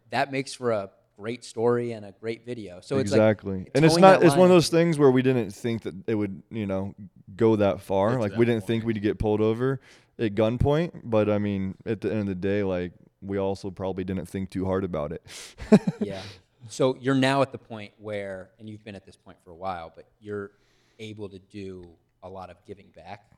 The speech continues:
Speaker 2: Mm-hmm.
Speaker 1: You just did the Jordan.
Speaker 2: Yeah, I
Speaker 1: This
Speaker 2: love,
Speaker 1: week, the
Speaker 2: love
Speaker 1: Jordan
Speaker 2: to do
Speaker 1: video
Speaker 2: that
Speaker 1: came
Speaker 2: stuff.
Speaker 1: out. Bought a hundred Jordans. You're handing them out to people.
Speaker 2: Uh-huh.
Speaker 1: Is that, where does that rank? Do you have, like, a most rewarding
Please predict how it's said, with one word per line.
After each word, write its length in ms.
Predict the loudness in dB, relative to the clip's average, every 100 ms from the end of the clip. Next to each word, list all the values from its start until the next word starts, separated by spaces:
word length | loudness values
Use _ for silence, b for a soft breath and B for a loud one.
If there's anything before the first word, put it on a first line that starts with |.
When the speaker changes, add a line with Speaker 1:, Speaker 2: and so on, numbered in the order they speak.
| -8
Speaker 2:
Mm-hmm. 240 | -6 -4 -6
Speaker 1:
You 40 |
just 160 | -8 -14
did 140 | -18
the 40 |
Jordan. 480 | -12 -8 -6 -8 -8 -2
Speaker 2:
Yeah, 220 | 2 2
I 40 | 2
Speaker 1:
This 80 | 0
Speaker 2:
love, 80 |
Speaker 1:
week, 180 | -2 -4
the 60 | -10
Speaker 2:
love 40 |
Speaker 1:
Jordan 260 | -2 0 0
Speaker 2:
to 40 | -4
do 80 |
Speaker 1:
video 160 | -4 -4
Speaker 2:
that 100 | -6
Speaker 1:
came 60 | -10
Speaker 2:
stuff. 100 | -10 -10
Speaker 1:
out. 80 | -14 _
Bought 160 | -4 -2
a 20 |
hundred 320 | -4 -8 -10
Jordans. 360 | -8 -8 -8 -16
You're 100 | -20
handing 200 | -20 -20 -20
them 40 |
out 100 | -20
to 60 | _
people. 320 | _ _ _ -10
Speaker 2:
Uh-huh. 300 | -6 -6 -8 -12
Speaker 1:
Is 140 | -16 -4
that, 360 | 2 2 2 0
where 160 | 0
does 140 | 0 -2
that 180 | -4
rank? 240 | -4 -10 -10
Do 60 | -4
you 60 |
have, 80 | -2
like, 120 | -4 -10
a 40 |
most 320 | -10 -12 -12
rewarding 640 | -12 -8 -8 -8 -12 -14